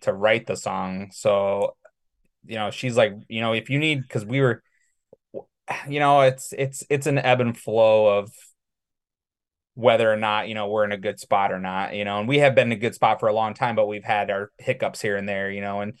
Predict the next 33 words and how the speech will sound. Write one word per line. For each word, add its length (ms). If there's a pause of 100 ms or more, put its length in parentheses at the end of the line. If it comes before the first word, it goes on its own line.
(140)
and 160
past 300
stuff 260
does 240
get 180
brought 220
up, 160 (180)
um, 580
either 280
from 160
her 240
end 180
or 60
my 320
end. 360 (540)
And, 720
um, 300
she's 200
like, 120
"Just 200
write 180
the 80
song." 360
And 100
I 140
was 140
like, 280
"All 220
right, 320
I'll 220
write 180
the 80
song. 480